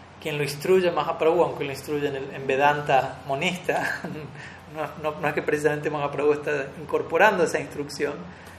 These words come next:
pero luego sabemos que el Sarvabhauma queda del todo convertido a la doctrina de Mahaprabhu y comienza, Mahaprabhu lo sigue tratando como un mayor y en ese sentido toma consejo de él. De hecho,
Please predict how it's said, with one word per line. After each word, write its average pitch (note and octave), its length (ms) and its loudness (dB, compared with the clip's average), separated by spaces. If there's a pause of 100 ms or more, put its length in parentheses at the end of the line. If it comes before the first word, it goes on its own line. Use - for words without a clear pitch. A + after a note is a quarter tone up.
(280)
pero D#3 140 8
luego F3 240 8
sabemos D#3 380 6
que F3 100 -4
el D3+ 120 -2 (200)
Sarvabhauma D3 640 -4
queda C#3+ 220 -2
del C#3 120 0
todo C#3 300 -2
convertido C#3 680 -2 (600)
a C#3 80 -2
la C3 120 0
doctrina C#3 500 -4
de C3+ 80 -2
Mahaprabhu C3+ 640 -2 (760)
y - 60 -12
comienza, G3+ 1000 2
Mahaprabhu E3+ 400 2
lo F3 100 2
sigue F3 220 2
tratando E3+ 480 2
como C#3+ 120 -2
un C#3 120 -8
mayor B2 380 -4
y A#2+ 80 -6
en B2+ 100 -6
ese C3+ 160 -6
sentido C#3+ 340 -2
toma D3+ 320 -2
consejo C#3+ 540 -6
de C#3+ 180 0
él. C#3+ 80 -2
De C3+ 100 0
hecho, C3 300 -4